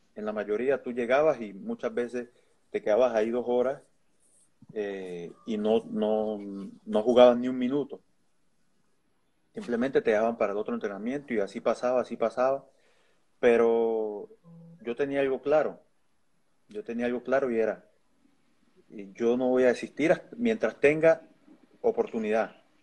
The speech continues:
El problema no es, eh, no ver las cosas que uno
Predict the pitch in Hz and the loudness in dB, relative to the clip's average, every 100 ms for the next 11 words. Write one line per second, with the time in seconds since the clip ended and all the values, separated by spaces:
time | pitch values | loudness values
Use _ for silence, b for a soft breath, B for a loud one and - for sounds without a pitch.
0 | _ _ _ _ _ _ _ _ _ _ | _ _ _ _ _ _ _ _ _ _
1 | - _ 113 110 143 151 147 143 143 135 | -20 _ -6 -2 -4 -4 -4 -2 -2 -4
2 | - - 120 110 101 98 90 _ _ _ | -8 -4 0 2 2 -4 -10 _ _ _
3 | _ _ _ 113 123 139 135 131 - 147 | _ _ _ -2 2 2 2 0 2 0
4 | 147 - 135 131 | 0 -6 -6 -6